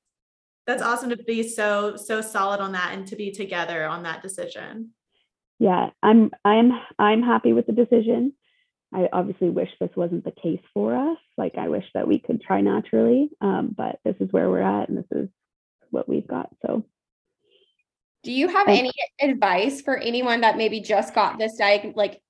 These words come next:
Speaker 3: they both just found out that, okay, we're carriers of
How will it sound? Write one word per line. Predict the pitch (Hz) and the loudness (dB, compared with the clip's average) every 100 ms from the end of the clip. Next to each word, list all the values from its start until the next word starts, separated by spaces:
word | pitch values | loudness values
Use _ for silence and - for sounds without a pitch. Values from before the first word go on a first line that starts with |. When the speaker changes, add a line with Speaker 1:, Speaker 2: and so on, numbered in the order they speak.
| _ _ _ - | _ _ _ -2
Speaker 3:
they | 214 | 2
both | 220 220 | 2 2
just | 226 220 | -2 -4
found | 208 202 | -2 0
out | 190 | 0
that, | 202 - 208 | -2 -4 -4
okay, | 202 | -4
we're | 190 196 | -4 -4
carriers | 208 190 190 185 185 190 | 0 2 2 0 -2 -4
of | - 190 175 | -2 0 -2